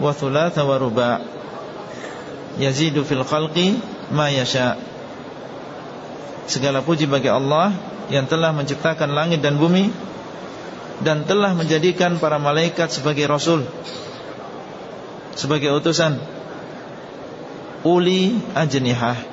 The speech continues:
yang mereka, yaitu para malaikat, memiliki sayap-sayap,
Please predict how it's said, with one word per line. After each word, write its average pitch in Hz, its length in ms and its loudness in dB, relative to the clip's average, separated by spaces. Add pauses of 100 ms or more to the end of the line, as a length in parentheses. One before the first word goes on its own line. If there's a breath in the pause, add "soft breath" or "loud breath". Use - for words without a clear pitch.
(580)
yang 143 240 0
mereka, 160 320 2
yaitu 135 160 0
para 135 200 0
malaikat, 135 520 2 (960)
memiliki 151 560 2
sayap-sayap, 139 600 2